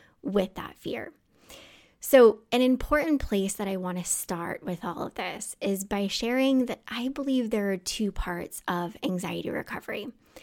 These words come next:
There's exposure work, which is really that work of creating a healthy response to your emotions and really facing the fear and creating a healthy relationship with that fear and anxiety.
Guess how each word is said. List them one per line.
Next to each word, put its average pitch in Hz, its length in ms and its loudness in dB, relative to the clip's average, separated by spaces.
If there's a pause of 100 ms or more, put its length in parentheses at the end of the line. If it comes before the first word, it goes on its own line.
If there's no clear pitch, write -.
(440)
There's 214 560 4
exposure 214 680 0
work, 294 520 -6 (260)
which 214 560 2
is 208 180 2
really 233 260 6
that 208 200 0
work 190 320 -2
of 185 340 -6
creating 185 400 -4
a 233 40 -4
healthy 240 300 -2
response 240 640 -2
to - 180 -4
your 202 220 -2
emotions 233 800 -2 (380)
and 208 220 4
really 214 240 2
facing 220 760 0
the 196 100 -4
fear 185 540 -4
and 202 160 -4
creating 190 320 -6
a 214 60 -2
healthy - 280 -6
relationship 196 560 -4
with - 100 -10
that - 260 -8
fear 185 180 -4
and 175 100 -6
anxiety. 196 760 -2